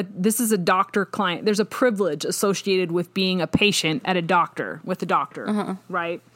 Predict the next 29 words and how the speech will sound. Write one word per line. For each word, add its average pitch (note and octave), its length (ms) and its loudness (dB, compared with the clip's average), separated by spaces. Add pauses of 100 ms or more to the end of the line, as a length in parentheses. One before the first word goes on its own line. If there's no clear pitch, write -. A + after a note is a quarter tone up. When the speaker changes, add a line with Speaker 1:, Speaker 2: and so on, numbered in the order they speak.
(480)
Speaker 1:
So C4 500 2 (260)
he F#4 260 6
would A4+ 160 4
not D4 260 4
necessarily A3+ 600 4
be, F#3 180 0
have F#3+ 260 0
been G3+ 160 0
compelled F#3+ 880 0
to G3 220 -2
give G3+ 340 2
the F#3+ 80 0
testimony E3 640 0
of F3 320 0
Eric E3+ 540 0
with F#3+ 200 -2
respect F3 420 -2
to F3 60 -4
the E3+ 80 -2
death D3+ 280 -2
of C3 60 -12
his E3 120 -6
parents. F3+ 500 -2 (280)
However, F#3+ 1200 2 (1500)
we F3+ 80 -2
have F#3 140 2
another F4 340 4
issue G#3 260 2
here. F#2 480 -8